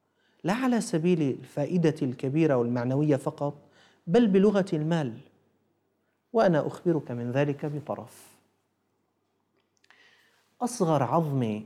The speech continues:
في جسم الإنسان عظمة اسمها العظم الزورقي. هذا العظم موجود هنا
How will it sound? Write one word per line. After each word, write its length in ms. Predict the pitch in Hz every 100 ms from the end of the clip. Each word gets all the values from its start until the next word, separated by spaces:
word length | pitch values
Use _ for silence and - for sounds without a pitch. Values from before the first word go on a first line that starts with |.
| -
في 180 | -
جسم 340 | 131 - - 156
الإنسان 720 | 123 127 120 143 139 135 135 - - _ _ _ _ _ -
عظمة 720 | 202 208 190 165 - 143 139 -
اسمها 680 | 185 185 165 156 147 151 - - -
العظم 580 | 143 131 123 165 156 156
الزورقي. 760 | 147 131 143 135 127 - 107 98 - _ _ _ _ _ _ - _ _ -
هذا 240 | 254 226
العظم 580 | 175 202 190 196 190 190
موجود 400 | 180 175 175 180
هنا 340 | 160 175 110